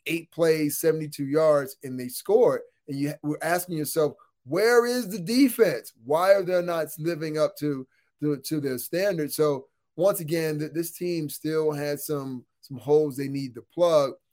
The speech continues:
But overall, when you look at, you know, the team and how they fought, uh, uh, Russell, uh, being really open, admitting that he was not playing at the level that, uh, he can play at,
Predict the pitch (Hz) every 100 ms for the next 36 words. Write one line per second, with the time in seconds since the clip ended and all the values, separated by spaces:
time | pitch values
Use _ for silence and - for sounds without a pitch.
0 | _ _ - 120 151 147 165 160 139 135
1 | 131 147 160 165 175 175 _ _ - 131
2 | 131 123 127 156 151 143 139 131 143 131
3 | 123 120 - 151 151 139 127 127 123 110
4 | - 147 143 139 - _ _ _ - 123
5 | 123 127 117 135 156 156 175 170 175 -
6 | _ _ - 123 123 120 - - 123 147
7 | 143 135 131 123 147 147 143 139 - 147
8 | 151 160 156 151 147 - 127 131 147 151
9 | 147 135 131 - - 170 165 156 131 120
10 | 135 139 131 _ 147 143 135 127 120 _
11 | _ _ 139 131 131 123 143 147 143 127
12 | 131 127 120 139 131 127 151 143 123 -
13 | 139 147 151 156